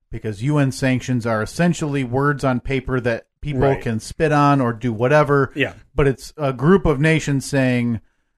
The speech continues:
Speaker 1: uh, "Hey, cool it." But it means nothing action-wise. So,
Speaker 2: Yep.
Speaker 1: uh, I don't think anything will come of it because they're gonna do, "Hey, don't, you can't do that to us."
Speaker 2: "Hey, we
Speaker 1: And
Speaker 2: told you not to."
Speaker 1: Yeah.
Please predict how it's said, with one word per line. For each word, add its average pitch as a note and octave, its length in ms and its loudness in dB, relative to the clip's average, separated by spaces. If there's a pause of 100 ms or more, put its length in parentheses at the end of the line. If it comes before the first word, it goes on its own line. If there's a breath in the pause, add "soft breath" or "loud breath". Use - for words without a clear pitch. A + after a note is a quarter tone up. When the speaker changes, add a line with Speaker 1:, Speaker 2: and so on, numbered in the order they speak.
(140)
Speaker 1:
uh, G#2+ 380 2 (140)
"Hey, F#3 560 2 (320)
cool C4 320 4
it." A#2+ 180 0 (960)
But D#3 280 2 (240)
it D#3+ 140 -4
means D#3 380 4
nothing D#3 420 2
action-wise. A2+ 800 -2
So, A#2+ 340 0 (140)
Speaker 2:
Yep. G#3 180 -6
Speaker 1:
uh, A#2+ 180 -2
I D3 140 2
don't F3 220 4
think E3+ 180 -2
anything E3 280 -2
will C3+ 100 0
come E3+ 200 0
of E3 140 2
it D#3 160 -2
because B2+ 540 -2
they're C3 180 0
gonna C3 260 -2
do, A#2+ 220 -8
"Hey, D#3 300 -2
don't, D#3+ 420 -2
you D#3 160 -2
can't F#3+ 260 0
do F3+ 120 6
that F#3 220 4
to G3+ 100 4
us." C#3+ 180 6
Speaker 2:
"Hey, B2 200 4
we C3+ 180 6
Speaker 1:
And C#3+ 80 2
Speaker 2:
told E3+ 240 6
you E3 100 6
not F#3 280 4
to." C3 460 6
Speaker 1:
Yeah. C3+ 300 2